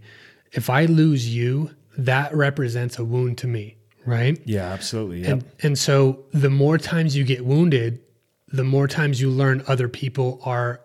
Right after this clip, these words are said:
Speaker 1: a vulnerability to me, and your brain starts to shut away from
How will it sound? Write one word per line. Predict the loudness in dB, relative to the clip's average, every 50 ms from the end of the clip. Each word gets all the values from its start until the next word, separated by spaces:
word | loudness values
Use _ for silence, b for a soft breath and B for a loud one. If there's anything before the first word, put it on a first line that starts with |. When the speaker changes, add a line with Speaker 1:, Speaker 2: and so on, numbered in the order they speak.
| -10
Speaker 1:
a | -8
vulnerability | -4 -2 -2 -2 -2 -4 -4 -4 -4 -4 -4 -4 -6
to | -8 -8 -6
me, | -6 -4 -4 -6 -8 -12 B B B B -10
and | -8 -6 -4
your | -2 -2 -4
brain | -4 -4 -4 -2 -2 -2 -2 -2 -4
starts | -4 -6 -6 -6 -8 -8 -10
to | -8 0
shut | 2 2 2 2 0 -4 -6 -8
away | -8 -6 -4 -4 -4 -4 -4 -6
from | -6 -8 -8 -8 -8 -8